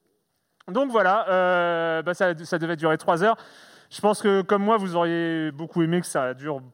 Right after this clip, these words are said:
plus longtemps. Enfin bon, en même temps, tout le monde aussi a faim. Donc, euh, c'est, hein, voilà, il y a des contingences matérielles. Euh, donc, on va terminer ici ce cinq centième épisode de Silence on Joue. Alors, pas de séquence et quand vous ne jouez pas, vous faites quoi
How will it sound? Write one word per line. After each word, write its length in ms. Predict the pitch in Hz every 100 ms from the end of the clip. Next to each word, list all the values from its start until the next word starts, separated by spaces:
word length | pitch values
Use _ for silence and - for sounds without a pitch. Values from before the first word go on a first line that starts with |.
| _
plus 160 | - 180
longtemps. 360 | 170 175 214 233
Enfin 200 | 170 147
bon, 100 | 151
en 60 |
même 160 | 151 156
temps, 140 | 165
tout 100 | 156
le 80 | 156
monde 160 | 156 151
aussi 260 | 143 156
a 60 | 131
faim. 340 | - 180 214
Donc, 240 | 185 139 -
euh, 400 | 127 123 120 120
c'est, 380 | - 127 117 117
hein, 160 | 135 160
voilà, 180 | 123 143
il 60 |
y 20 |
a 40 | 120
des 120 | 120
contingences 540 | - 131 135 135 143
matérielles. 500 | 147 135 135 131 170 202 214 - - - -
Euh, 300 | 165 175 175
donc, 160 | 180 220
on 80 | 214
va 100 | 214
terminer 380 | 226 226 226
ici 320 | 226 196 247 247
ce 140 | 202
cinq 180 | 180 233
centième 360 | 240 226 247
épisode 340 | 208 196 196 214
de 100 | 190
Silence 380 | - 190 185 196
on 100 | 180
Joue. 260 | 196 277 - _ _ _ _ _ _ _ -
Alors, 180 | 151
pas 260 | - 226 262
de 120 | 233
séquence 520 | 220 214 185 214 214
et 60 | 185
quand 140 | 170
vous 120 | 160 165
ne 60 |
jouez 200 | 147 165
pas, 120 | 165
vous 100 | 160
faites 280 | 151 165 151
quoi 280 | - 208 277